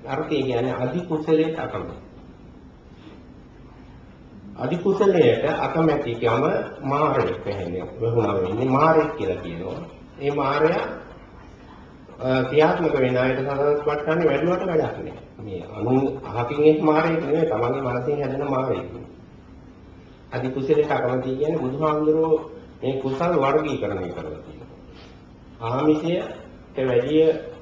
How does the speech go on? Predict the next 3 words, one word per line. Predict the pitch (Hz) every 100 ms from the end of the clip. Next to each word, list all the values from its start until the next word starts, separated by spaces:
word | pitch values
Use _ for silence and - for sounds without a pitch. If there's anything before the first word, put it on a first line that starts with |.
| - - -
කුසලෙන් | - 131 175 160 131
ඉහළයි | 101 120 123 170 262 - - - -
ප්‍රතිපත්තිය. | - - 131 - - - -